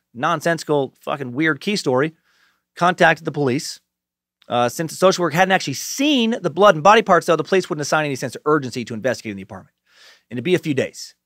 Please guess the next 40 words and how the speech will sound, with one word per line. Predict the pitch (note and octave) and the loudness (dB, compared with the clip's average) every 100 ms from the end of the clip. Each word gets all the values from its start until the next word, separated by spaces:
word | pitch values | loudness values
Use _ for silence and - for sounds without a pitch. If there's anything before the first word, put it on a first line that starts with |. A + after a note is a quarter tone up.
| _ | _
before | - A#2+ | -8 -6
they | A2+ | -4
would | G#2+ | -6
find | - C3+ B2 A2+ | -4 -2 -2 -4
pieces | - A#2 A2 G2+ | -8 -8 -10 -12
of | F#2 - - | -14 -12 -8
Ulanova's | A#2+ A2 G2+ F#2+ | -6 -6 -8 2
body | E3+ D#3+ D3+ C#3+ _ _ - | 4 6 2 -4 _ _ -14
and | G#2 | -12
then | G2 A#2+ _ | -12 -14 _
find | A#2 G#2 | -6 -6
the | |
Granny | G2 G#2+ | -8 -10
Ripper. | G2+ - _ _ - _ - | -12 -18 _ _ -20 _ -4
Uh, | C3 | -2
before | C3+ A3 | 4 4
the | G#3+ | 4
police | F3 G#3 F3+ | 2 0 2
arrived, | E3+ E3+ D#3+ | 4 4 4
one | F3+ | 0
of | F3+ | 0
Ulanova's | E3 D#3+ C#3 B2+ | 0 -2 -4 -4
friends, | D#3+ D3+ C3+ | -4 -4 -6
Natalia | C3 - F#3+ F#3+ F#3+ F#3 F3 _ _ - | -10 0 4 4 6 4 4 _ _ -2
Fedovske, | C3 F#3 - - B2+ F#3+ - _ | 4 4 2 0 0 -2 -6 _
came | D3+ | -4
by | C#3+ C3 | 0 0
the | |
house | B2 B2+ D3+ | 0 -2 -2
looking | C#3+ D#3+ | -6 -8
for | C#3+ | -8
the | B2+ | -6
friend | B2+ B2 A#2 | -4 -6 -6
she'd | A#2 | -10
affectionately | A2 C3 A#2 A2+ A2 | -4 -4 -4 -10 -10
nicknamed | A2 B2 B2 A2+ G#2+ - _ - | -8 -8 -8 -10 -12 -16 _ -12
Avalia. | G#2+ D#3+ D#3 B2 C3 F#3+ _ _ _ _ _ _ _ | 0 2 4 2 -2 -2 _ _ _ _ _ _ _
She | - | -4
later | D#3+ E3 | 0 0
recalled, | C#3+ C3+ G3 G3 | 0 4 6 6